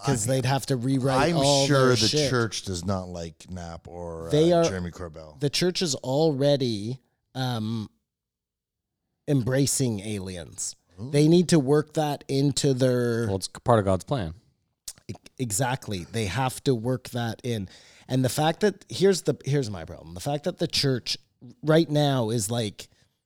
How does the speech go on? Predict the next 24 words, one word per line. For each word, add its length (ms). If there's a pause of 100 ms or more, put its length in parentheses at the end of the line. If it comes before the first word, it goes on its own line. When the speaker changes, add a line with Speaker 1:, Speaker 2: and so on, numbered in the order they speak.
(160)
Speaker 1:
talking 400
about 300
aliens, 720 (460)
and 580 (400)
every 340
day 280
there's 320
a 40
new 380
alien 520
something, 720 (180)
you 100
know, 200
in 120
the 60
news 360
somewhere. 600 (1120)
Like, 220 (520)
they're 140
getting 300
you 140
ready 320
for 220
something. 500